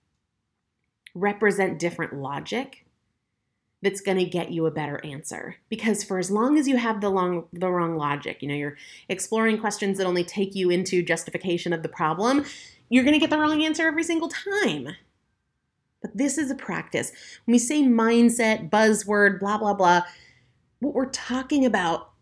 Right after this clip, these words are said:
is a practice of thinking better. And, and I have to do this in my life every single day. I've told you guys before, that's why the daily mindset upgrades exist, because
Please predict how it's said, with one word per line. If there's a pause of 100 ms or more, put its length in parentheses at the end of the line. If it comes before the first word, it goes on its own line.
is
a
practice (240)
of (240)
thinking (340)
better. (360)
And,
and
I
have
to
do
this
in
my
life
every
single
day.
I've
told
you
guys
before,
that's
why
the
daily
mindset
upgrades
exist,
because